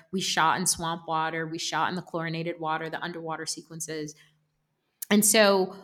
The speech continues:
when I took those extensions out at the end of that episode, I had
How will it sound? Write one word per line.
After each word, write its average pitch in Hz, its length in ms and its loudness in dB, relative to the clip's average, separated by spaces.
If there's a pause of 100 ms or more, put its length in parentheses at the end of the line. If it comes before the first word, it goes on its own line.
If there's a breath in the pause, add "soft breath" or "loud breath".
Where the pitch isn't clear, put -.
(160 loud breath)
when 180 160 2
I 233 460 6
took 226 500 -2
those 180 520 2
extensions 240 600 2
out 156 320 2
at 156 140 -10
the 185 160 0
end 170 180 -2
of 156 140 -6
that 143 460 2
episode, 156 800 0 (400 soft breath)
I 185 220 6
had 160 460 0